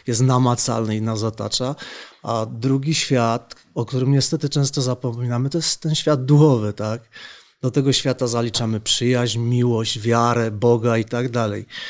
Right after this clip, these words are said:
Więc my tu zwracamy uwagę właśnie na oba, obie, oba te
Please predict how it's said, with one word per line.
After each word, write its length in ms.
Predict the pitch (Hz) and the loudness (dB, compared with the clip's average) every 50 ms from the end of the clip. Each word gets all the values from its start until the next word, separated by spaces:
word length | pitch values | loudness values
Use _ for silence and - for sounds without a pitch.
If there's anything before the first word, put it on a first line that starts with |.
| - - - - _ - | -16 -18 -20 -14 _ -6
Więc 220 | 131 120 117 120 | -4 -4 -2 -2
my 180 | 127 135 131 127 | 0 -2 -2 -2
tu 200 | - - 156 139 | -4 -10 -12 -10
zwracamy 680 | 123 131 135 135 139 139 - - 143 135 139 135 131 | -6 -4 0 2 2 2 2 2 2 2 2 2 0
uwagę 540 | 135 127 120 131 127 123 - 135 131 123 - - - - _ _ _ _ _ - - - _ - - | 0 -2 0 0 -2 -2 -2 -4 -4 -4 -6 -10 -18 -20 _ _ _ _ _ -16 -16 -16 _ -18 -8
właśnie 540 | 139 120 127 120 - - 131 123 127 120 - - - _ - _ _ _ _ _ _ _ _ - | -4 -4 -2 -2 -2 -2 0 -2 -2 -2 -4 -8 -16 _ -20 _ _ _ _ _ _ _ _ -2
na 360 | 131 131 127 123 127 - - _ _ _ | 0 0 0 0 -2 -2 -6 _ _ _
oba, 640 | - 156 160 147 127 135 127 113 110 87 - - - _ | 4 4 4 4 4 4 4 4 2 0 -4 -10 -4 _
obie, 360 | 156 156 151 127 139 147 143 | 2 2 4 4 2 2 4
oba 300 | - 147 139 135 131 127 | 2 0 2 2 0 0
te 380 | - - 131 120 113 117 110 | 0 0 -2 0 0 0 -2